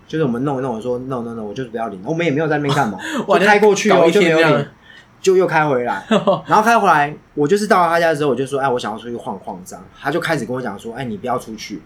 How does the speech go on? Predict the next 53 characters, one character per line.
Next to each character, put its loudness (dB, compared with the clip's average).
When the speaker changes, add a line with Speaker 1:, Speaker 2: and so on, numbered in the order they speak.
Speaker 1:
他 -10
说 0
：“这 -4
边 0
其 -6
实 -6
是 -4
穆 -2
斯 -10
林 -8
村 -12
庄。” -10
他 0
就 0
开 0
始 0
讲 -4
一 -8
些 0
稍 -4
微 -6
有 -8
点 -6
威 -8
胁， -10
他 -10
就 -2
说 -2
：“你 -14
出 -10
去 -2
会 0
危 -2
险， -8
因 -8
为 -2
你 -4
是 -8
外 0
国 -10
人， -12
那 -10
他 -4
们 -6
可 -12
能 -8
会 -6
有 -4
敌 -18
意。” -14
这 -16
样。 -16
Speaker 2:
嗯。 -14